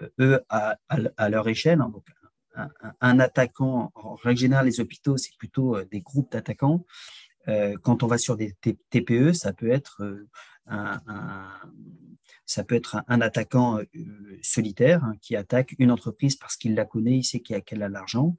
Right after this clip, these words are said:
Ça peut être, euh, un ancien collaborateur, euh, qui se venge, euh,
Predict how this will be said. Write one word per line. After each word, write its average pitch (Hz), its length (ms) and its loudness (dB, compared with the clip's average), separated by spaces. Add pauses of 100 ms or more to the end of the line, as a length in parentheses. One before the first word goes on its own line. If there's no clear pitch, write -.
(340)
Ça 113 180 0
peut 127 180 2
être, 131 340 4
euh, 117 180 4
un 123 160 6
ancien 139 300 4
collaborateur, 120 840 0
euh, 104 220 -10
qui - 100 -10
se 127 200 0
venge, 120 540 2
euh, 104 240 -12